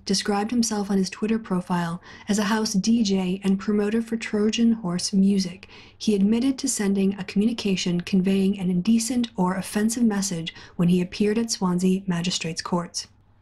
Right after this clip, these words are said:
Stephen Harnett told the court that Begley had sent the message, quote, "on the spur of the moment," unquote, in a reaction to something that had been said during the broadcast,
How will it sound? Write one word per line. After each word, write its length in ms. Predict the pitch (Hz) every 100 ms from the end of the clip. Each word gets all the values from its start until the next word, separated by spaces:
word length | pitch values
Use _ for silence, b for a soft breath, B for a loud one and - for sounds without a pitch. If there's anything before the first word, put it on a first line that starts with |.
| _
Stephen 380 | - - 262 240
Harnett 500 | 233 254 226 226 -
told 200 | 214 196
the 60 |
court 340 | 196 180 180 202
that 180 | 190 202
Begley 320 | 226 262 254
had 160 | 226
sent 260 | 208 240 269
the 60 | 277
message, 580 | 214 190 - 190 185
quote, 300 | - 190 190 196
"on 160 | 202 208
the 100 | 202
spur 320 | - 240 262
of 100 | 226
the 60 |
moment," 400 | 202 214 214 160 -
unquote, 500 | 175 175 170 185 - B B B
in 280 | - 214 226 -
a 100 | 208
reaction 560 | 202 220 277 - 190 175
to 140 | 185
something 460 | - 180 185 180 185
that 120 | 180
had 140 | 180
been 120 | 185
said 300 | 180 254 254
during 240 | 196 190 185
the 60 |
broadcast, 680 | 185 214 226 226 185 185 -